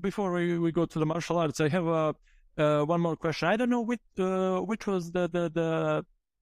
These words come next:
uh, which awards were there. I don't remember, but in two thousand and nineteen, the best fight scene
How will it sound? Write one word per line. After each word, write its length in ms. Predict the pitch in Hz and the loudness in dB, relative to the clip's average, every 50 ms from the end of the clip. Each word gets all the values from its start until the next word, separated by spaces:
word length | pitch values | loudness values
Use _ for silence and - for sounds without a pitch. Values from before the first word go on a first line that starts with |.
| _ _ _ _ | _ _ _ _
uh, 340 | - - - - - - - - - 190 | -12 -12 -12 -14 -14 -12 -12 -10 -6 -2
which 260 | 190 240 240 - - | -2 -2 0 -2 -2
awards 580 | 180 156 151 175 196 202 190 185 185 165 - | -2 -2 -2 0 0 2 2 0 0 -2 -2
were 160 | - 175 170 165 | -2 -2 -2 -2
there. 400 | 156 180 180 170 170 170 170 165 | 0 0 0 0 0 -2 -2 -2
I 180 | 151 147 147 | -2 -2 0
don't 260 | 143 147 139 135 131 | 0 0 -2 -2 -2
remember, 560 | 131 135 135 135 147 165 175 165 160 165 160 143 | -2 0 0 0 2 0 0 0 0 -2 -2 -2
but 180 | 139 135 - - _ _ _ _ _ - | -2 -2 -4 -4 _ _ _ _ _ -4
in 200 | - 156 151 139 | -2 0 0 0
two 140 | - 226 240 | 0 -2 -2
thousand 360 | - 220 233 247 233 - 202 | 0 0 2 2 2 2 0
and 140 | 190 170 160 | 0 0 0
nineteen, 460 | 160 156 160 160 147 - 123 120 117 | 0 -2 -2 -4 -6 -6 -6 -6 -4
the 80 | 123 123 | -4 -4
best 400 | - 165 202 226 - - - - | 0 0 0 0 -2 -6 -12 -12
fight 380 | - - 196 214 220 214 208 | -6 -2 0 2 0 0 -2
scene 540 | - - - - 185 190 185 180 180 175 160 | -6 -8 -4 -2 -2 0 0 0 0 -2 -2